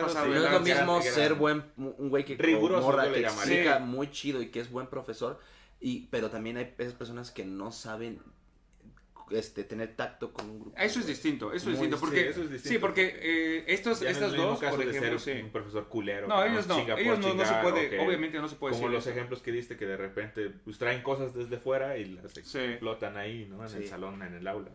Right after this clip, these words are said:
Speaker 2: Sí,
Speaker 1: No
Speaker 2: sí,
Speaker 1: mames.
Speaker 2: sí.
Speaker 3: Yo
Speaker 2: O sea,
Speaker 3: le
Speaker 2: sí hay como
Speaker 1: Eso no,
Speaker 2: estrictos,
Speaker 1: no.
Speaker 2: estrictos. Y de hecho, en, en, en humanidades hay pocos que son realmente así estrictos, estrictos. Por eso de repente es como de, "¿Qué onda, no?".
Speaker 1: Ujú.
Speaker 2: Eh, pero regularmente, al menos,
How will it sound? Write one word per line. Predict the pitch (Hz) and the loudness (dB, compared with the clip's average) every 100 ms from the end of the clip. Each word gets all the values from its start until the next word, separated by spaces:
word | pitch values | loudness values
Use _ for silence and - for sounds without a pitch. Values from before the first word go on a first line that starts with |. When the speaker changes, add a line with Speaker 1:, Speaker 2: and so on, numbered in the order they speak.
| - | -16
Speaker 2:
Sí, | - | -8
Speaker 1:
No | |
Speaker 2:
sí, | 139 | -8
Speaker 1:
mames. | 143 123 | -6 -10
Speaker 2:
sí. | 135 127 - | -10 -10 -12
Speaker 3:
Yo | - 170 | -2 2
Speaker 2:
O | |
sea, | 175 | 4
Speaker 3:
le | 165 | 4
Speaker 2:
sí | 208 | 4
hay | 220 | 2
como | 254 190 | 2 0
Speaker 1:
Eso | 147 | -2
no, | 113 | 0
Speaker 2:
estrictos, | 147 - 202 | -2 0 -2
Speaker 1:
no. | 165 | -2
Speaker 2:
estrictos. | - 143 131 202 285 - - _ _ _ - | -4 -4 -4 -4 -6 -8 -20 _ _ _ -4
Y | 147 | 0
de | 165 | 2
hecho, | 170 | 2
en, | 160 120 | -2 -2
en, | 113 110 104 - | -6 -8 -10 -12
en | 107 104 | -12 -10
humanidades | 107 107 107 147 - | -8 -6 -2 -4 -4
hay | 127 123 | -8 -8
pocos | - 113 156 160 | -8 -8 -8 -8
que | 117 | -10
son | 117 110 | -10 -8
realmente | 110 107 107 104 | -10 -8 -10 -10
así | 107 110 | -12 -12
estrictos, | 104 - 123 120 123 120 | -12 -8 -8 -6 -8 -10
estrictos. | 147 294 - - | -6 -4 -4 -6
Por | - 117 | -6 -6
eso | 123 | -4
de | |
repente | 127 - 120 | -6 -6 -8
es | 120 | -10
como | 110 | -12
de, | 101 | -12
"¿Qué | 117 | -14
onda, | - 151 | -12 -10
no?". | 127 | -8
Speaker 1:
Ujú. | 180 - 107 - - - _ | -10 -14 -20 -20 -20 -20 _
Speaker 2:
Eh, | - 135 | -8 2
pero | 190 202 214 - 165 | 4 6 4 0 0
regularmente, | 165 165 190 233 214 202 202 285 - | 2 4 4 4 4 -2 -2 -6 -6
al | 139 | -4
menos, | 135 160 160 - | 0 0 0 -6